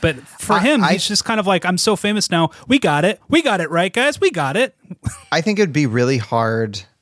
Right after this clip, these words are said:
Speaker 2: as, um, if you, like,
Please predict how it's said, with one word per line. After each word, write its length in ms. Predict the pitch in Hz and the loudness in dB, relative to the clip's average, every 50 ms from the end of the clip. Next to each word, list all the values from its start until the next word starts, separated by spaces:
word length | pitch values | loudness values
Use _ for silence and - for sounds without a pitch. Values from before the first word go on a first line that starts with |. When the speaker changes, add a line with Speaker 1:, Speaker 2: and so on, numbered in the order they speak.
| _ - | _ -6
Speaker 2:
as, 460 | 120 117 113 113 110 110 101 95 - - _ - | -4 -2 0 0 -2 -2 -2 -4 -6 -8 _ -4
um, 680 | 107 107 104 104 104 104 104 104 101 101 101 101 - - _ _ - - - | -2 -2 -2 -2 -2 -4 -4 -6 -8 -8 -10 -12 -14 -16 _ _ -16 -8 -6
if 180 | 127 113 - | -6 -6 -4
you, 260 | 117 117 120 123 117 98 - - - | -4 -2 -2 -2 -2 -4 -8 -10 -6
like, 280 | 131 131 123 - - | -4 -4 -4 -4 -8